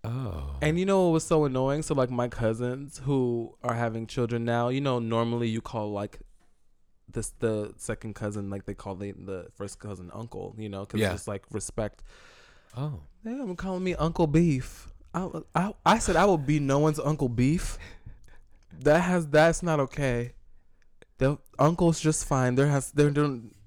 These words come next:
Speaker 2: we get it.
Speaker 1: Don't.
Speaker 2: Just look at me and say, "Uncle, I know you're talking to me."
Speaker 1: Right. You don't gotta call me no Uncle Beef.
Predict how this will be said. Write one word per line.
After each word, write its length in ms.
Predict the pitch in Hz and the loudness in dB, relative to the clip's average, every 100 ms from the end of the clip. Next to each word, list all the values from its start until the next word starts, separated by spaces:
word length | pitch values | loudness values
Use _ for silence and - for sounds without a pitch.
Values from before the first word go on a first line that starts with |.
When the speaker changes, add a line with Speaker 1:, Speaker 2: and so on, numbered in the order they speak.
| 101 | -18
Speaker 2:
we 160 | - 135 | -8 -4
get 220 | 131 131 | 0 4
it. 40 | 117 | 8
Speaker 1:
Don't. 420 | 147 139 127 - - | 10 10 8 4 0
Speaker 2:
Just 200 | - 170 | 2 4
look 220 | 143 175 | 4 4
at 120 | 175 151 | 6 4
me 100 | 147 | 2
and 100 | 139 | 2
say, 120 | 143 | 2
"Uncle, 300 | 131 127 117 | 2 0 0
I 100 | 123 | 2
know 120 | 131 | 2
you're 140 | 131 117 | 2 2
talking 280 | 127 113 107 | 0 0 -6
to 100 | 113 | -6
me." 180 | 110 113 | -6 -8
Speaker 1:
Right. 340 | 113 110 98 - - | 0 0 0 -6 -6
You 160 | 110 | -2
don't 160 | 127 131 | 0 2
gotta 240 | 117 98 | 2 0
call 240 | 92 92 87 | -2 -6 -4
me 180 | 85 82 | -4 -6
no 160 | 82 | -6
Uncle 280 | 87 90 90 | -8 -10 -8
Beef. 420 | 85 78 80 - | -6 -6 -6 -16